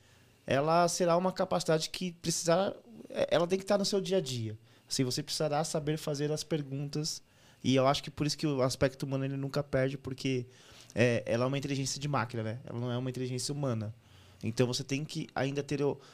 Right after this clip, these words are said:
humano por trás fazendo o movimento pra,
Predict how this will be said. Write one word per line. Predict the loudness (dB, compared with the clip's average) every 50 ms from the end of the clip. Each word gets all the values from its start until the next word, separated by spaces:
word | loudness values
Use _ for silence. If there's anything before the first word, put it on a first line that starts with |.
| -18 -6 2
humano | 2 4 4 4 4 4 6 6 6 4 4
por | 4 4 4 4
trás | 4 4 4 6 6 6 4 2 -2 -8 -10 _ -20 -20 -20 _ _ -10
fazendo | 0 4 4 4 4 2 -2 -4 -4 -4 -4 -4 -2 -2 0 0 0 0 0 -2 -4 -4
o | -2 -2
movimento | 0 0 -2 -2 -2 -4 -2 0 -2 -2 -2 -4 -8 -10
pra, | -6 -2 -2 -2 0 -2 -4 -6